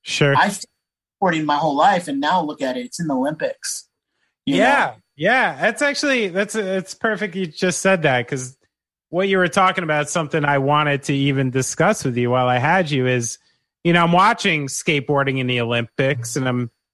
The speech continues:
Speaker 1: you know, seeing this, you know, super competitive series that's obviously, uh, you know, the, the scoring and technique is s-, such a, you know, step,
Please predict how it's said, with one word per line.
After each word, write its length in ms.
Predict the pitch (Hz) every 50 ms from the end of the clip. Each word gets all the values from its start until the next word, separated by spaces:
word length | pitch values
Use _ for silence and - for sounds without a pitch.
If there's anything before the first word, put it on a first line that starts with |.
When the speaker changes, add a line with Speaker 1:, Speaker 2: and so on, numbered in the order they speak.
| _ _ _ _ _ _ _ _
Speaker 1:
you 120 | - 143 139
know, 120 | 139 135
seeing 440 | 131 - - 180 180 165 160 156 147
this, 380 | 143 135 127 123 - - - - _ _ _
you 120 | - - 135
know, 140 | 120 113 110
super 720 | - - - - - - 180 180 190 190 - - 165 151
competitive 920 | - - - _ _ - 165 160 160 156 147 151 147 143 135 127 127 127 - _ _ _ _ _ _ _ _ _
series 720 | - - - - - 180 185 180 170 170 165 165 160 151 131
that's 200 | 156 139 123 -
obviously, 840 | 156 151 156 160 156 160 147 139 135 - 156 147 143 139 131 131 127
uh, 400 | 123 120 117 113 113 113 107 107 - _ _ _ _ _ _ _ _ - - _ _ _
you 120 | 139 143
know, 300 | 135 127 117 113 110 95 _ _ -
the, 260 | 135 131 123 120 104 -
the 100 | - 123
scoring 640 | - - - - 160 160 170 175 170 170 165 156 151
and 140 | 135 123
technique 640 | - - 143 127 - - 143 143 147 156 151 - -
is 280 | 131 120 - - -
s-, 180 | 165 139 135 -
such 260 | - - 151 143 - -
a, 400 | 143 131 127 123 120 113 107 - _ _ _ _ _ _ _ _ _ _ _ -
you 100 | 160 160
know, 200 | 139 117 113 - _ -
step, 580 | - - - - - 175 160 151 - - _